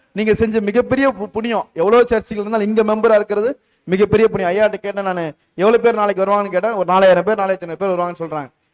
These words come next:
இடம் பார்க்கறது சிறுசா இருந்தாலும் இத்தனாயிரம் மக்கள் இங்க வராங்கன்னா அந்த அதுல இருக்கக்கூடிய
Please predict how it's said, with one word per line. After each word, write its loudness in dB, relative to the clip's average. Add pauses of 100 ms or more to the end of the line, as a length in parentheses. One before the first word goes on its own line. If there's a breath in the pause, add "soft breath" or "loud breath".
(140)
இடம் 0
பார்க்கறது 2
சிறுசா -2
இருந்தாலும் -4 (280)
இத்தனாயிரம் 2
மக்கள் 0
இங்க -2
வராங்கன்னா 0
அந்த -4
அதுல -2
இருக்கக்கூடிய -6